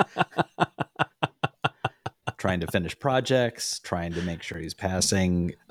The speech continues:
high school, graduating on time, all these things. And I just kinda smiled at him. I was like, "I appreciate the fact that he owns up to it." So <laughs> before we get into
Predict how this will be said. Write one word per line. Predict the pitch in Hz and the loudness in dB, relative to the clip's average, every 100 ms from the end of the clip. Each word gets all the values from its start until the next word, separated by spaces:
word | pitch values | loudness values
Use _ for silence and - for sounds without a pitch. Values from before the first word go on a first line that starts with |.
| - | -8
high | - 139 | 0 0
school, | 120 131 120 113 107 | 2 4 6 6 4
graduating | - 110 110 113 110 107 | 4 2 4 4 4 4
on | 101 | 2
time, | 101 110 104 101 92 | 0 -2 -2 -2 -2
all | 95 123 | 0 2
these | 117 117 - | 2 0 0
things. | 107 101 101 92 | 2 2 0 -4
And | - 98 | -2 0
I | 92 90 | 2 2
just | 90 101 - - | 2 2 0 -4
kinda | 95 85 | -2 0
smiled | - - 117 - | 0 0 0 -2
at | 135 | -2
him. | 123 | -4
I | - | -4
was | - | -6
like, | - - - - - - | -8 -8 -12 -20 -8 -6
"I | |
appreciate | 147 135 107 - | 2 2 4 -2
the | - | -2
fact | - - - | 0 0 0
that | - - _ | -6 -6 _
he | - 101 | 0 0
owns | 87 87 | 2 -2
up | - - | -4 -6
to | - - | -6 -6
it." | - - _ - | -10 -14 _ -10
So | - - - - - - - - - - - - | -8 -8 -8 -10 -10 -16 -4 -4 0 -2 2 -2
<laughs> | - 139 - - - _ _ - - | 0 -6 -6 -10 -12 _ _ -20 0
before | 95 110 107 | 2 4 4
we | 104 | 4
get | 98 98 - | 2 0 2
into | 98 92 85 - 95 90 85 | 4 4 6 6 6 6 4